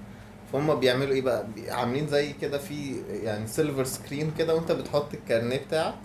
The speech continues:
وبعدها الباب بيفتح. فحسيت يعني بقول لهم: "يا ده احنا السنه الجايه مثلا هيبقى في،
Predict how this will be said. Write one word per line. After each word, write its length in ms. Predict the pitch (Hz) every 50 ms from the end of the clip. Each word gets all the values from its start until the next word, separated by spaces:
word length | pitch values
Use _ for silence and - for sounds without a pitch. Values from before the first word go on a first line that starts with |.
| - 131
وبعدها 840 | 117 113 110 107 107 117 - - - - - - 107 110 120 135
الباب 260 | 135 135 139 135 131
بيفتح. 380 | 113 110 117 117 - - - - - - - - - - - - - - - - -
فحسيت 540 | - - - - - - 131 123 123 - -
يعني 340 | 110 104 101 101 101 101 98
بقول 180 | 101 104 107
لهم: 180 | 113 120 123 127
"يا 120 | 117 117 117
ده 60 | 113
احنا 140 | - - -
السنه 240 | - - - 117 117
الجايه 280 | 117 113 127 123 120
مثلا 300 | 117 120 117 - 127 120
هيبقى 220 | 113 104 98 95 95 - -
في، 360 | 127 123 117 110 101 98